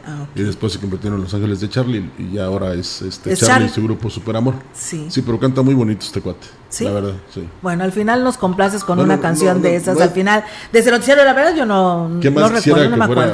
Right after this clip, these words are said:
Speaker 1: acuerdo.
Speaker 2: que fuera mi cuate, pero no?
Speaker 1: ¿No es tu cuate?
Speaker 2: Es, no, no, no, no.
Speaker 1: <laughs>
Speaker 2: Digo, eh, este, me sentiría muy honrado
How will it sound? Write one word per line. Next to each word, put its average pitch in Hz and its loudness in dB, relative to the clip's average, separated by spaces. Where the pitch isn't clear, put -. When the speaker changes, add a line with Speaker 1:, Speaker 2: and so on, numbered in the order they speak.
Speaker 1:
acuerdo. - -14
Speaker 2:
que 104 -4
fuera 117 0
mi 110 -2
cuate, 117 -2
pero 90 -8
no? 95 -10
Speaker 1:
¿No 185 0
es 196 -4
tu 208 0
cuate? 208 -4
Speaker 2:
Es, - -12
no, 107 -6
no, 107 -4
no, 110 -4
no. 123 0
Speaker 1:
<laughs> 117 -2
Speaker 2:
Digo, 127 2
eh, 107 -2
este, 110 -6
me 113 -2
sentiría 123 -2
muy 165 2
honrado 135 2